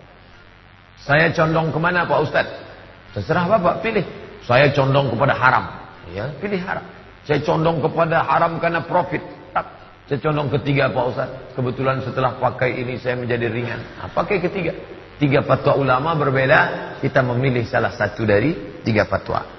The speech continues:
Ustaz sendiri, kendaraannya, motornya pakai asuransi? Tidak. Saya sampai sekarang tidak pakai asuransi. Tak pernah kecelakaan, bolak-balik kecelakaan. Menabrak tiang listrik pernah,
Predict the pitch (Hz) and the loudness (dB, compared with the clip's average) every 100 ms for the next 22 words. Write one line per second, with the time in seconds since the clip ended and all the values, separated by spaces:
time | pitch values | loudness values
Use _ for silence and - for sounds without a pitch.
0 | - - 185 214 185 220 220 247 254 240 | -6 0 2 2 2 -2 0 0 0 -2
1 | - - - - - 202 208 208 - 220 | -10 -18 -20 -20 -4 2 6 8 6 4
2 | 226 240 226 220 220 220 240 240 226 214 | 2 2 0 0 0 2 0 0 0 0
3 | 220 226 208 208 202 202 - - - 170 | 0 2 2 2 0 -4 -10 -8 -2 0
4 | 185 190 110 90 101 - - - - - | 2 2 0 -6 -8 -10 -12 -20 -20 -20
5 | - - - - - - - - - - | -20 -20 -20 -20 -20 -20 -20 -20 -20 -20
6 | - 113 120 143 139 127 120 131 131 - | -6 0 2 2 2 2 2 2 0 -2
7 | 143 - 113 113 104 101 95 - - - | 0 0 2 0 -2 -6 -8 -12 -18 -20
8 | - - - - 226 220 196 196 202 190 | -20 -10 0 2 4 2 4 4 4 4
9 | 143 98 113 135 123 175 147 117 110 92 | 2 2 0 2 2 0 -2 -4 -6 -6
10 | - - - - - - - 110 113 110 | -10 -18 -20 -20 -20 -20 -12 -4 -2 0
11 | 110 101 92 104 101 101 101 101 - 92 | 2 0 0 -2 -2 -4 -4 -4 -6 -4
12 | 107 110 110 - - | -2 -2 -6 -12 -14